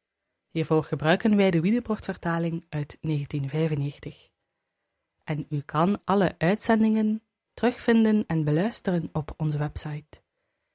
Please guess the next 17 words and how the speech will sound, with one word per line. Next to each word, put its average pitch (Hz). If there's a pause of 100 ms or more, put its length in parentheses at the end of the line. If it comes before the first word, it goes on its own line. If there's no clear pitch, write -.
(120)
w -
w 143
w 151
punt 160
radio 165
maria 160
punt 220
b - (220)
e. 143 (1300)
Beste 156
luisteraars, 147
wij 151
bevinden 170
ons 190
in 160
de 143
tijdsperiode 147